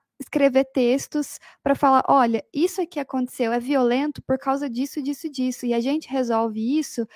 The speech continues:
assim, assim, assim." E daí, daí em frente, né, que tudo isso ocorreu em dois mil e quinze, a gente começou a fazer várias coisas que a gente achava importante pra construir,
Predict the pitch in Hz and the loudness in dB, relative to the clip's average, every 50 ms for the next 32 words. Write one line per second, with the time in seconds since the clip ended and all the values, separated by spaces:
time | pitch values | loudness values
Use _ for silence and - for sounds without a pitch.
0 | - - - 254 254 254 - - 269 277 294 277 - - 294 302 320 - - - | -16 -6 -2 -2 -2 -2 -2 -2 -2 0 0 -2 -4 -4 -2 -2 -2 -2 -2 -2
1 | 240 220 214 214 - _ _ _ _ _ _ _ _ _ - 277 277 277 277 277 | 0 0 0 -4 -6 _ _ _ _ _ _ _ _ _ 2 4 4 6 6 6
2 | 277 277 277 262 254 254 233 - _ - - - 233 233 294 294 302 311 294 285 | 6 4 4 4 4 2 2 -2 _ -18 -14 -4 4 6 8 8 8 6 4 2
3 | 320 370 359 302 - - - _ _ _ _ _ _ _ _ - 240 220 214 247 | 2 4 2 2 0 -2 -6 _ _ _ _ _ _ _ _ -16 -4 2 4 6
4 | 247 254 285 302 285 233 208 - _ - 262 254 240 - 277 262 277 302 311 - | 6 6 6 4 0 -2 -6 -10 _ 0 2 2 2 2 2 2 2 2 0 0
5 | 254 240 240 247 - - - 262 247 240 247 - - 247 - - 247 - 262 240 | 2 2 2 0 -2 -4 -6 -4 -2 -2 -2 -2 -2 -4 -2 -2 -2 0 2 2
6 | 240 247 240 240 247 240 240 240 233 226 - - 302 320 330 294 254 226 220 _ | 2 2 2 2 2 2 2 0 0 -2 -2 -2 0 0 0 0 0 -2 -2 _
7 | _ _ - - - _ - - 269 269 285 294 - - - 311 311 320 302 - | _ _ -20 -20 -20 _ -2 0 2 2 2 0 0 0 0 2 2 2 4 2
8 | 311 302 - 311 285 311 311 285 285 269 269 269 285 339 381 381 - - - - | 2 2 2 2 4 2 2 2 2 2 2 4 4 2 2 0 -2 -4 -6 0
9 | 277 269 277 277 302 294 320 320 - - - - 302 285 269 269 269 254 277 262 | 2 4 4 4 4 2 0 -4 -4 -4 -2 0 2 2 2 2 0 0 0 0
10 | - 269 262 233 247 254 254 - 262 262 254 - - 247 233 226 240 262 294 - | 2 2 0 2 2 0 2 2 0 0 0 0 2 2 4 4 2 2 0 0
11 | 330 359 349 _ _ _ _ _ - - _ _ _ _ _ - - 277 277 277 | -2 -2 -2 _ _ _ _ _ -20 -20 _ _ _ _ _ -2 0 0 2 0
12 | 277 277 277 277 285 - - 311 311 330 - - - - 302 277 262 262 262 285 | 0 0 0 -2 -2 0 2 2 2 2 0 2 4 4 4 6 4 4 4 4
13 | 311 359 381 381 | 4 2 2 0